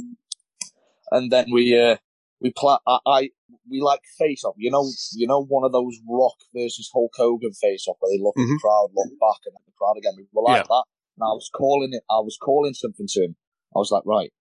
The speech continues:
Speaker 1: what I'm gonna do, I'm gonna throw a clothesline, duck it. I'm gonna come back off the ropes and just stick your arm out,
Speaker 2: Mm-hmm.
Speaker 1: and I will run right into it, and I will sell the hell out of it. I will Shawn Michaels, Hulk Hogan that stuff."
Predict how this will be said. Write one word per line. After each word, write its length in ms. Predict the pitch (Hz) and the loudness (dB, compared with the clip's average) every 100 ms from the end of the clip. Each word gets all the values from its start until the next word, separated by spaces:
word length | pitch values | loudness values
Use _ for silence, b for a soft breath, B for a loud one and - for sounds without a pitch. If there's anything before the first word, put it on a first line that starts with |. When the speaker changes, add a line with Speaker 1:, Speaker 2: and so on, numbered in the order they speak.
| _ _ - | _ _ -4
Speaker 1:
what 140 | 117 | -2
I'm 120 | 110 | 0
gonna 200 | 110 110 104 | 0 0 0
do, 200 | 101 65 _ _ _ - | -2 -2 _ _ _ -10
I'm 80 | 107 | -4
gonna 140 | 92 | -2
throw 260 | - - 226 | 0 0 0
a 60 | |
clothesline, 640 | - 123 113 107 67 58 - _ _ _ | 2 2 2 0 -6 -8 -12 _ _ _
duck 180 | - 107 - | -2 -2 -4
it. 160 | 62 - _ _ _ - | -14 -14 _ _ _ -8
I'm 100 | 101 | -4
gonna 140 | 92 - | -4 -2
come 160 | 101 98 | -2 0
back 240 | 101 - | 0 0
off 100 | 107 | -4
the 80 | - | -2
ropes 360 | 107 92 82 - | 0 0 -2 -10
and 120 | 87 | -6
just 180 | 90 - | -4 -2
stick 220 | - 113 - | -2 -2 2
your 140 | 113 | 4
arm 200 | 113 104 76 | 4 2 -2
out, 80 | 87 - - _ _ 143 | -8 -8 -20 _ _ -2
Speaker 2:
Mm-hmm. 120 | 123 147 | -2 -2
Speaker 1:
and 120 | 90 | 0
I 40 | 95 | 2
will 220 | 95 95 | 2 0
run 220 | 98 95 95 | 0 0 0
right 220 | 95 92 | 0 0
into 280 | 95 92 87 | -4 -6 -2
it, 40 | 78 | -2
and 80 | 87 | 0
I 80 | 90 | 0
will 120 | 87 | -2
sell 360 | - - 92 87 | -4 0 0 0
the 100 | 85 | -2
hell 200 | 80 87 | 0 0
out 200 | 76 80 | 0 -2
of 60 | |
it. 100 | 76 - _ _ _ - - | -6 -10 _ _ _ -14 -2
I 160 | 110 120 | 2 2
will 140 | 110 | -2
Shawn 400 | - - 113 107 | -4 0 2 2
Michaels, 500 | 107 113 107 101 98 - | 0 0 0 -6 -8 -2
Hulk 220 | 98 95 | -2 0
Hogan 360 | - 104 104 220 | 0 0 2 0
that 100 | - - | 2 2
stuff." 340 | 202 - - | 0 0 0